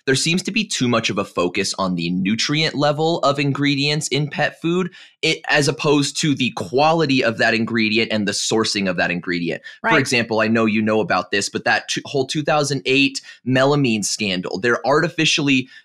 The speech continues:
Speaker 1: boosting the protein levels of these ingredients with really toxic chemicals just so they can meet certain standards, probably developed by afco or the N R C, I'm guessing, if they're selling in the United States.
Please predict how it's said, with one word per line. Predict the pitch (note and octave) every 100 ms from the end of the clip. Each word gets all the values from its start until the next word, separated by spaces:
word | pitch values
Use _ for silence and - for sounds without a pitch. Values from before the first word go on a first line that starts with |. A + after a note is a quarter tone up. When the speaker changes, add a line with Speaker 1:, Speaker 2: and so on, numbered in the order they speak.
| _
Speaker 1:
boosting | C#3 C#3 D#3 C#3
the |
protein | A#2 - D3 E3 - B2
levels | G#2+ G#2 G2 G2+
of | G2+
these | A2 A2
ingredients | G#2+ A2 C#3 D#3+ A2+ G#2
with | G2 G#2 A#2 C3 D#3+
really | F#3 E3 D3 C#3
toxic | - C3 D#3 D3+ - -
chemicals | - D3+ F#3 F3+ G#2+ F#2 G2 - - -
just | - G3+ G3
so | F#3
they | E3
can | E3+ D3
meet | D3+ D3
certain | - D#3 C3+
standards, | C3+ - D#3 F3+ A#2+ A2+ A2+ - -
probably | - - F2 G2 G#2+ A#2
developed | G#2 F#2+ F#2+ G2 -
by | F#2+
afco | E2+ F2+ - G#2
or | G2 F#2+
the | F#2+
N | G2
R | F#2
C, | F2 - D#3+ C#3
I'm | G#2+ G2
guessing, | C3 C3 A2
if | G#2+
they're | G#2
selling | G2 A2 G2+ G2
in | G2
the | F#2+
United | F2+ F#2 F2 D#2+
States. | - D3+ C3+ A2+